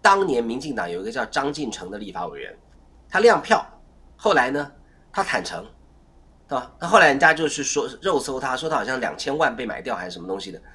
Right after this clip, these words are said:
反正要收买一个人不是那么难，非常容易。我待会再告大-，告诉大家怎么回事。来，民进党五十一票，国民党五十二票，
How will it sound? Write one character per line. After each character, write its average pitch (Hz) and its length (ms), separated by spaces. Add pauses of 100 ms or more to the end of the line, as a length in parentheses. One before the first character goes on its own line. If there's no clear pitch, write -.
(320)
反 143 120
正 208 180 (760)
要 160 100
收 156 180
买 - 240 (460)
一 240 100
个 - 80
人 76 200 (100)
不 113 80
是 - 160
那 117 80
么 104 80
难， 80 240 (120)
非 165 140
常 135 140
容 101 160
易。 95 60
我 82 80
待 139 120
会 117 60
再 113 80
告 110 140
大-， 104 120 (120)
告 113 100
诉 104 100
大 98 120
家 92 100
怎 - 100
么 76 80
回 78 80
事。 - 160 (640)
来， 95 160
民 131 160
进 196 140
党 113 260
五 85 40
十 98 500 (440)
一 170 120
票， 180 240 (840)
国 143 140
民 175 140
党 113 260
五 85 40
十 - 140
二 139 160
票， 117 220